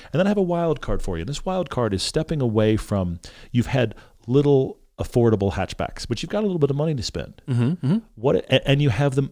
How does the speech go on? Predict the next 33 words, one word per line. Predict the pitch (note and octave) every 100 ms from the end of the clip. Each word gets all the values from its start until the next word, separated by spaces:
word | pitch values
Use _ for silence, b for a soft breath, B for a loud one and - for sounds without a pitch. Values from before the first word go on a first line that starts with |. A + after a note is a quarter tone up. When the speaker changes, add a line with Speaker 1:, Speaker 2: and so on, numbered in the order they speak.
| -
Speaker 1:
the, | B2+ - F3+
the | B2
minivan, | D#3+ G#3+ A2 D2+ B1 C#3+
which | C3 C3+
is | E3
very | D3 B3
nice. | B3 G3+ F#2 - - - - _ _
It's | B2 -
not | D3+ D3+
a | C#3
luxury | C#3 - B2
car | - G#2+ F#2
at |
all. | F2+ A#1+ - - _ _ A2
What | D3 B3
about, | - - - - - - - - -
total | F#3 G3+
wild | B2 D2+ -
card | - C2
here, | D#2 B1+ -
'cause | F#2 F#2+
we | A2
haven't | A#2+ B2+
talked | A2+
about | G#2
anything | G2 G2
like | E2+
this, | - A1+ - B B
the | -
Genesis | F#3 G3+ E3 -
G | D3+
seventy | - C#3 C3 B2+
sedan. | - D3+ E3